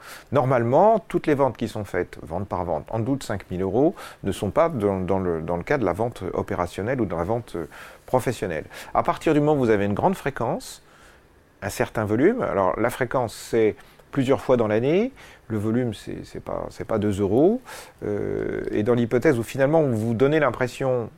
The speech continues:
de l'extérieur, est-ce que le fisc viendra vérifier que vous op-, vous opérez comme un opérateur opérationnel, elle va considérer que ce n'est pas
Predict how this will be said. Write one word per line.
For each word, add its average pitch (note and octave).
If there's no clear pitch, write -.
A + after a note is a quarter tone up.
de G#2
l'extérieur, A#2+
est-ce F#2+
que -
le F2+
fisc -
viendra G2
vérifier G2+
que A#2
vous G2+
op-, G#2+
vous F#2
opérez G2+
comme G#3
un D#3+
opérateur G#2
opérationnel, F#2
elle G#2+
va C3
considérer A2+
que -
ce -
n'est F2+
pas D3+